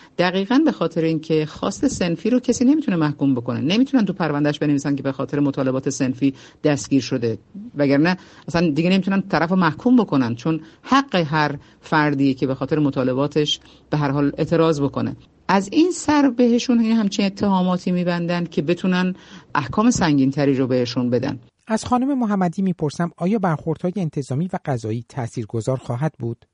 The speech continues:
Speaker 1: در طول این سالها اثبات شده که هیچ کدوم از این حرکت‌های تعرضی باعث نشده که اون حرکت متوقف بشه، بلکه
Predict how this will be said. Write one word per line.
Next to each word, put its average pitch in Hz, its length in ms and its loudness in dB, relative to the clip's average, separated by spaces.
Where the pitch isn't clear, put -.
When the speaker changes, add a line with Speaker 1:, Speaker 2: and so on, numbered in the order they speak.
Speaker 1:
در 185 160 0
طول 220 280 -2
این 214 180 -4
سالها 190 600 -8
اثبات 190 420 -10
شده 190 420 -12
که 190 420 -12
هیچ - 300 -8
کدوم 226 200 -4
از 202 140 -8
این 214 80 -8
حرکت‌های 185 480 -4
تعرضی 175 840 -2
باعث 180 380 0
نشده 214 340 0
که 196 120 -2
اون 190 120 0
حرکت 175 640 -2
متوقف 175 640 -2
بشه، 175 480 -2
بلکه 240 580 2